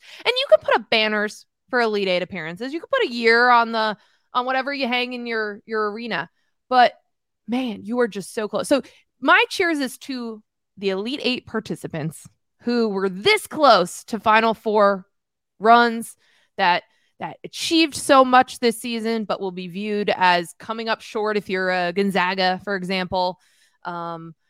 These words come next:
but, like, K-State and the magic that they captured and their, their New York City guys getting to do what they did at the Garden. They lose in a really good game to a compelling story and a team that we all enjoy watching in F A U. But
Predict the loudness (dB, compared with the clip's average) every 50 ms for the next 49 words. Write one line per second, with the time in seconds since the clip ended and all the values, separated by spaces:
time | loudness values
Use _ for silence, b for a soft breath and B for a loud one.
0 | _ _ _ -8 -6 -6 -6 -8 -8 -8 -10 -6 -6 -6 -6 -6 -4 0 2 2
1 | 2 2 0 -2 -2 -2 -4 -4 -6 -6 -6 -4 -4 -2 -2 -2 -2 -4 -4 -6
2 | -6 -2 -2 -4 -4 -4 -6 -4 -4 -4 -4 -6 -8 -10 -8 -8 -6 -6 -4 -6
3 | -4 -6 -6 -8 -10 -14 -16 -20 _ _ _ _ -18 -16 -16 -14 _ -8 -6 -4
4 | -4 -2 0 2 0 0 0 -6 -10 -8 -6 -6 -4 0 0 2 2 0 -2 -4
5 | -4 -6 -10 -12 -12 -10 -10 -10 -8 -6 -4 -4 -4 -2 -4 -4 -2 -2 -4 -4
6 | -4 -6 -8 -6 -2 -2 -2 -2 -2 -6 -8 -12 -14 _ _ _ _ _ _ -2
7 | -2 -2 -2 -2 -2 -2 -2 -2 -2 -4 -6 -10 -12 -8 -4 -2 -2 0 -2 -4
8 | -6 -12 -14 -14 -14 -10 -4 -2 0 2 2 2 0 0 -8 -12 -6 -2 0 0
9 | 2 2 2 2 2 2 -2 -4 -4 -2 -2 -2 -2 -2 -8 -14 -14 -12 -6 -2
10 | -2 0 0 0 -2 -4 -6 -6 -2 0 2 2 2 2 0 -2 -4 -6 -6 -6
11 | -6 -8 -8 -12 -12 -12 -8 -6 -4 -2 0 2 2 2 2 4 4 4 4 2
12 | 0 -2 0 0 0 0 2 2 0 0 0 -4 -8 -6 -4 -4 -4 -4 -6 -4
13 | -4 -4 -4 -6 -8 b b b b b b b b b _ 2 4 4 2 0